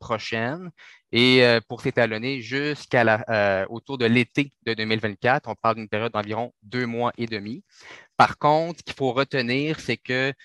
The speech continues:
il, le, la mise en service du pont, euh, doit se, euh, être complétée, euh, à la fin de deux mille vingt-trois. Lorsqu'on parle de mise en service, c'est que la circulation est déviée à partir de ce moment-là. Donc, on parle d'une fenêtre d'un an et demi,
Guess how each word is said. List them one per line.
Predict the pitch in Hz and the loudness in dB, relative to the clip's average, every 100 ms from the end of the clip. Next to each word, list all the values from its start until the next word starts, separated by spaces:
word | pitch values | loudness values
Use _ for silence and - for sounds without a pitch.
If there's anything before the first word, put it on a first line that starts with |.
| _ - | _ -4
il, | 117 110 107 | 0 2 4
le, | 110 107 | 4 6
la | 107 | 6
mise | 104 143 160 | 4 0 2
en | 139 | 2
service | 123 131 113 131 135 | 0 -2 -2 -4 -6
du | 113 110 | -10 -4
pont, | 123 135 151 151 - | -2 -2 -4 -10 -8
euh, | 104 107 104 101 | -2 2 2 -2
doit | 113 120 139 | -2 -2 -2
se, | - 107 - | -2 -4 -2
euh, | 98 - | -2 2
être | 120 - | 0 0
complétée, | - 139 - 117 - 135 143 _ _ 107 | -6 -4 -2 -2 -2 -6 -8 _ _ 0
euh, | |
à | 104 | 2
la | 110 | 4
fin | 104 127 | 2 -2
de | 117 | -4
deux | 110 | -4
mille | 113 110 | -4 -2
vingt-trois. | 107 98 - 117 151 175 - _ _ | -4 -4 -4 -2 -2 -6 -20 _ _
Lorsqu'on | - 117 127 - 127 | -2 0 2 0 -2
parle | - 135 139 | 2 2 2
de | 123 | -2
mise | 127 | -4
en | 120 | -4
service, | 123 107 127 - | -4 -4 -2 -2
c'est | 123 | 0
que | |
la | 113 | 0
circulation | - 110 117 104 135 139 | 0 -2 -2 -2 -6 -6
est | 127 113 | -4 -2
déviée | - 120 104 107 107 - _ - | -2 -4 -4 -6 -8 -8 _ -8
à | 104 | -4
partir | 104 101 117 | -4 -6 -10
de | 107 | -12
ce | - | -10
moment-là. | 107 107 107 98 90 | -6 -4 -4 -6 -6
Donc, | 110 - | -6 -4
on | 117 | -4
parle | - 135 | 2 2
d'une | 135 123 | 2 -8
fenêtre | - 107 107 120 135 117 - | -4 0 2 2 0 -4 -4
d'un | 120 117 | -2 0
an | 120 | 0
et | 120 | 0
demi, | 117 110 113 131 160 | -2 -8 -8 -8 -12